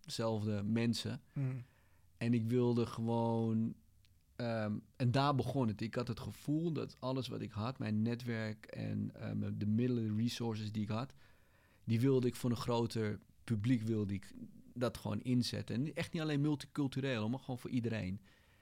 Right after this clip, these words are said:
Speaker 1: En, ehm, toen had ik wel besloten van, nee, ik ga, ik ga gewoon, ik ga gewoon meer doen. Ik ga gewoon, ik ga gewoon de wijde wereld in met alles wat ik weet en alles wat ik heb.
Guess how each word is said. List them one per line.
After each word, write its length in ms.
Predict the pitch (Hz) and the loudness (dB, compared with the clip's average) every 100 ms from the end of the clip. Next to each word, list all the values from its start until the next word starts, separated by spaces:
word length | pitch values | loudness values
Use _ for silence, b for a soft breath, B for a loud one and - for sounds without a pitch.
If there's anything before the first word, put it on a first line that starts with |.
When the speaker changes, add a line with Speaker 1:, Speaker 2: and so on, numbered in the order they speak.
| b b - | b b -6
Speaker 1:
En, 720 | 113 113 113 113 113 113 110 - | -2 0 2 2 2 2 0 -4
ehm, 760 | 117 110 110 110 107 104 101 104 - - - - - - - - - | -4 -2 0 0 2 2 0 -4 -10 -20 -20 -20 -20 -20 -20 -20 -4
toen 140 | 175 | 0
had 100 | 185 | 2
ik 60 | 165 | 2
wel 120 | 147 | 0
besloten 380 | 131 - 131 127 | 0 -2 -2 -2
van, 80 | 147 | -2
nee, 100 | 113 | -4
ik 100 | 104 | -6
ga, 80 | - | -10
ik 120 | - | -10
ga 120 | 135 | -8
gewoon, 320 | 135 135 123 - | -4 -2 -2 -4
ik 140 | - | -8
ga 100 | 131 | -6
gewoon 200 | - 120 | -2 0
meer 220 | 117 104 | 2 0
doen. 220 | 98 90 - _ - - - - | -2 -6 -12 _ -20 -20 -18 -12
Ik 100 | - | -6
ga 120 | 123 | -6
gewoon, 300 | - 117 113 - | -2 -2 -2 -8
ik 140 | - 113 | -10 -4
ga 120 | 127 | -4
gewoon 240 | - 120 | 0 2
de 60 | 113 | 2
wijde 300 | 113 117 110 | 0 0 0
wereld 340 | 120 135 131 | -2 -2 -4
in 120 | 135 131 | -2 0
met 160 | 107 | 0
alles 220 | 120 131 | 0 0
wat 100 | 110 | 0
ik 100 | 110 101 | -2 -2
weet 280 | 110 143 | -2 -2
en 80 | - | -2
alles 180 | 107 101 | -4 -4
wat 100 | 110 | -6
ik 100 | - | -6
heb. 280 | 113 180 | -6 -6